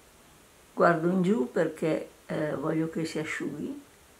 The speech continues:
se no si stampa troppo sulla palpebra.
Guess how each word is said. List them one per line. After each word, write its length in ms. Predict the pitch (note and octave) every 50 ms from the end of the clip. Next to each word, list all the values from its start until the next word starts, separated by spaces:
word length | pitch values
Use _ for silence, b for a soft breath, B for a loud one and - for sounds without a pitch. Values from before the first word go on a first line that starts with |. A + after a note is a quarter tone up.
| - - - - -
se 220 | - - - B3 E3+
no 200 | D#3 - - F3+
si 140 | - -
stampa 440 | G3+ - - F#3 D#3 D#3 - D#3+ D#3
troppo 420 | - F3 E3 D3+ - - - - -
sulla 400 | - - - D#3 D#3 - D#3 D#3
palpebra. 560 | - E3 D3+ D#3 D#3 - F3 - G#3+ F#3+ F#3+